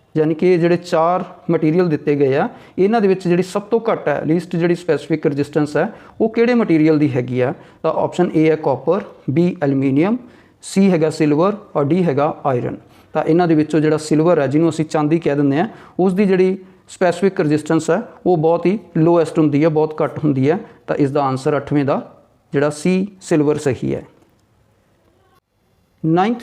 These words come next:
ਜਿਹੜਾ ਕੁਐਸਚਨ ਹੈਗਾ, four hundred watt lamps are connected in parallel across two thirty volt supply line। If one lamp get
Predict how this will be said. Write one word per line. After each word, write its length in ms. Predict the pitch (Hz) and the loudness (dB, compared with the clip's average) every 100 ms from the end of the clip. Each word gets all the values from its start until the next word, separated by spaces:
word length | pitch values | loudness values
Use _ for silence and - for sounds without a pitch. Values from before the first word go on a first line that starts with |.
| - | -2
ਜਿਹੜਾ 160 | 185 180 | 0 0
ਕੁਐਸਚਨ 400 | 180 151 165 151 | 0 0 0 -2
ਹੈਗਾ, 280 | 135 165 277 - - _ - | 0 -2 -4 -16 -20 _ -10
four 440 | - 202 220 226 226 - - _ 175 | 0 4 4 2 -4 -16 -20 _ -4
hundred 300 | 185 214 202 | 0 0 2
watt 340 | 160 151 151 151 | 2 0 0 -2
lamps 320 | 147 151 151 - - - 156 | -2 -2 -8 -18 -14 -2 0
are 120 | 160 175 | 0 0
connected 480 | 156 143 - 175 175 170 | -2 0 0 0 0 -2
in 80 | 175 180 | -2 -2
parallel 400 | 139 131 151 214 - - _ 165 | -2 2 0 0 -8 -20 _ -4
across 380 | 160 156 165 175 - - | 0 0 0 -4 -14 -2
two 100 | 220 220 | 0 0
thirty 240 | 190 156 160 | 0 0 0
volt 280 | 139 139 - - | 0 -4 -8 -8
supply 260 | 180 156 147 139 | -4 0 0 0
line। 180 | 131 120 - - - - _ 208 | -2 -4 -10 -18 -20 -20 _ -2
If 140 | 220 175 | 0 0
one 200 | 196 240 226 | 0 2 0
lamp 240 | 214 208 160 | -2 -4 0
get 240 | 165 165 | -2 -2